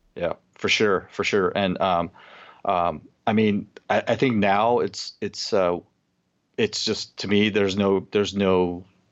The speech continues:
like, definition or it, like, who are, who's anyone to say, like, "Oh yeah, this is, this is fine art and this is design," or whatever, right? It's like, whatever something, whatever someone creates that's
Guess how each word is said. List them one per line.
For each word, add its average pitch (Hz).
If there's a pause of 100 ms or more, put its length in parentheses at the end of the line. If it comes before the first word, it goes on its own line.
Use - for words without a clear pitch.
(140)
like, 85 (500)
definition 95
or 85 (240)
it, - (520)
like, 107
who 143
are, 120 (160)
who's 131
anyone 107
to -
say, 101
like, 92
"Oh 104
yeah, 95
this 110
is, 113
this 110
is 131
fine 101
art 87
and 85
this 95
is 87 (340)
design," 78
or 71
whatever, 76
right? 76 (380)
It's -
like, 101 (260)
whatever 127
something, 123
whatever 131
someone 110
creates 95
that's -